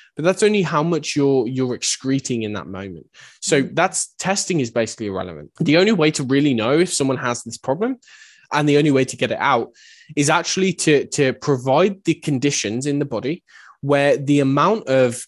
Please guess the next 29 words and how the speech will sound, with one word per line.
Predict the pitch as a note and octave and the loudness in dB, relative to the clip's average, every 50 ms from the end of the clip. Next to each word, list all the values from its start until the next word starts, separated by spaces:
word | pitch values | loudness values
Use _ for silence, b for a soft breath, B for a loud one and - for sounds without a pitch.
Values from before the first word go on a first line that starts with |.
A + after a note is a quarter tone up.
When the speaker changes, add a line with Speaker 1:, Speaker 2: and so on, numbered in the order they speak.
| - - | -4 -2
Speaker 1:
um, | C3 B2 B2 A#2+ A#2 A#2 A#2 - | -2 0 0 0 -2 -4 -4 -2
oxalate | C#3+ - - - - E3 A#2+ G#2+ G2+ C3+ F3+ - - _ _ | -4 -2 -2 -2 0 0 2 0 0 -2 -4 -8 -12 _ _
coming | - - D#3+ C#3 D3 C#3+ B2+ | -6 -2 -2 0 0 0 0
in | A2+ A#2 D3+ G#3 G3+ _ _ _ _ _ _ _ _ _ _ - | 0 -2 -2 -4 -8 _ _ _ _ _ _ _ _ _ _ 0
is, | D3 D3 C#3+ C#3 C3+ C3 - - | 2 4 4 4 2 0 -2 -2
is | - C#3 B2 A#2 | 0 -2 0 0
low. | B2 B2+ A#2+ E2+ D2 - | 0 0 0 0 -2 -4
So | - - D3 C3 | -2 -2 -2 0
the | B2+ C3 | -2 -2
blood | B2+ A#2 - C#3 C3 C3+ C#3+ D#3 F3 E3+ - - | -6 -6 -6 -6 -2 2 2 4 2 2 0 -2
amount | B2 B2 A#2 A2 G#2 G#2 A2 - - | -4 -2 -2 -2 -2 -4 -4 -6 -8
actually | A#2+ A2+ - - - A2 G#2+ | -8 -8 -8 -8 -6 -6 -6
drops. | - - G2+ E2 - - - - - - _ _ _ B B B B B | -6 -6 -8 -8 -8 -10 -14 -18 -18 -18 _ _ _ B B B B B
And | C3+ C3+ | -4 -2
the | |
way | C3+ D#3 E3+ | 2 2 2
that | F3 E3+ | 2 2
you | D#3 D3 | 2 0
do | B2+ C3+ C3 A#2+ | 2 2 2 2
that | B2 A#2 F#2 | 0 0 -2
is | A2+ A2 A#2+ | -4 -6 -4
reducing | B2 A#2+ A#2 - C3 C3 B2+ - - B2 A2+ | -4 -4 -2 -2 -4 -4 -2 -2 -4 -4 -2
dietary | A#2 G#2+ F#2+ E2+ - - G#2 G#2 | -2 -2 -2 -4 -6 -10 -8 -6
levels. | G2+ G#2 - - D2 - - - | -6 -6 -6 -8 -14 -12 -10 -8
And | A2+ B2 | -4 -4
there's | B2+ C3 C3 C#3+ | -2 -2 -2 -2
this | C#3+ - | -2 -2
sensing | - - - E3+ G3 A3+ A3+ - G#3+ F#3 E3 | -2 0 0 0 0 0 -2 -2 -2 -2 0
mechanism. | A#2+ A2 G#2 - A#2+ A2 A2 G#2 A2+ A#2 A2 | -2 -4 -4 -6 -6 -4 -4 -4 -4 -6 -6